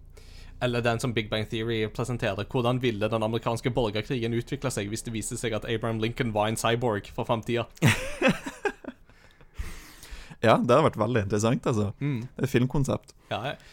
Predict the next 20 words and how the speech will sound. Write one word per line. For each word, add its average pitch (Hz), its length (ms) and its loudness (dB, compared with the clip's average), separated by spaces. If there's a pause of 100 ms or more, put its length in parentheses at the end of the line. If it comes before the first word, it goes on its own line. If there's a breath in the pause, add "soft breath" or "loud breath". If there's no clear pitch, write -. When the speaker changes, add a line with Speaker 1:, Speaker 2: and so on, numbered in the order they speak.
(200 loud breath)
Speaker 1:
altså, 127 260 2
det 127 140 2
er 120 80 4
jo 127 80 0
oppfølgeren 131 580 0
til 131 160 0
Abraham 123 300 0
Lincoln 131 340 0
Vampire 151 420 0
Hunter, 156 380 2
tenker 139 320 4
jo 131 60 0
jeg, 156 200 2
da. 135 140 2
<laughs> - 60 -6 (1900 loud breath)
Uh, 120 340 -4
en 135 180 0
film 135 240 -2
Speaker 2:
Wow. - 140 0
Speaker 1:
som 123 140 0